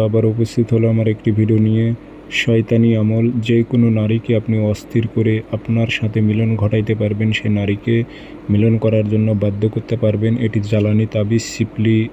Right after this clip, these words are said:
শয়তানি একটি তাবিজ। এটি জ্বালানোর মাধ্যমে কাজ করতে পারবেন। তো কাজটি কী নিয়মে করবেন, বিস্তারিত সব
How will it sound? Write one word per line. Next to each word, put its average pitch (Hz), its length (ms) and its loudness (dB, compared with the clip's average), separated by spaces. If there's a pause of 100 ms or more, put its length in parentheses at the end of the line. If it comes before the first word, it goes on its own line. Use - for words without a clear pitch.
(140)
শয়তানি 110 640 0 (380)
একটি 107 400 -2 (100)
তাবিজ। 110 380 0 (880)
এটি 107 160 0
জ্বালানোর 110 520 2
মাধ্যমে 113 460 0
কাজ 107 180 -2
করতে 113 280 -2
পারবেন। 113 400 0
তো 117 100 -2
কাজটি 104 500 -2
কী 113 120 0
নিয়মে 110 440 2
করবেন, 117 460 2 (400)
বিস্তারিত 110 560 0
সব 107 220 0